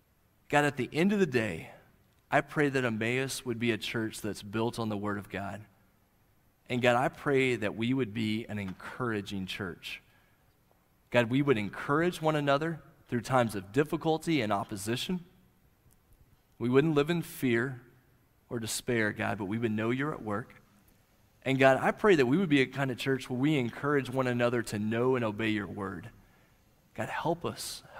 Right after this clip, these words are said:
help us, God, to grow in that. Use us in the weeks ahead. God, if there's somebody here who maybe it's been a long time since they've interacted with the Bible personally, or they've been a part of a church or a small group,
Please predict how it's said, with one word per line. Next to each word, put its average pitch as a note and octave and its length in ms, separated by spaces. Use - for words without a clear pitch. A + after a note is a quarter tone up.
help D#3 160
us, A#2+ 120
God, A2+ 200
to G#2+ 80
grow A2+ 380
in G#2 80
that. F#2+ 240
Use D#3 300
us C#3 160
in C3+ 80
the B2 80
weeks B2 280
ahead. G#2 380
God, C#3 100
if C#3 100
there's E3 160
somebody D#3+ 300
here C3+ 260
who A#2+ 60
maybe C3+ 220
it's C3+ 80
been C#3 100
a A#2 60
long A#2+ 280
time B2+ 300
since A#2 300
they've A2+ 320
interacted A#2+ 560
with G#2+ 80
the G#2 80
Bible G#2+ 380
personally, C3 580
or G2+ 100
they've G#2 160
been B2 140
a A#2 40
part B2 300
of G#2+ 140
a G2+ 120
church B2+ 480
or G#2+ 100
a G2+ 40
small A#2 340
group, B2+ 260